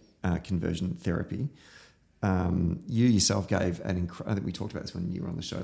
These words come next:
last, probably in the middle of the year, an incredibly, uh, courageous, passionate, but articulate speech in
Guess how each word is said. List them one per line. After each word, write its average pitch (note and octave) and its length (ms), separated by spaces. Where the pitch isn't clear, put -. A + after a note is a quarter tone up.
last, - 300
probably - 160
in - 80
the - 60
middle - 80
of - 60
the F#2+ 60
year, F2+ 220
an - 260
incredibly, G#2 640
uh, F2+ 260
courageous, G#2+ 840
passionate, F#2+ 580
but F2+ 140
articulate F2 640
speech - 640
in F2 520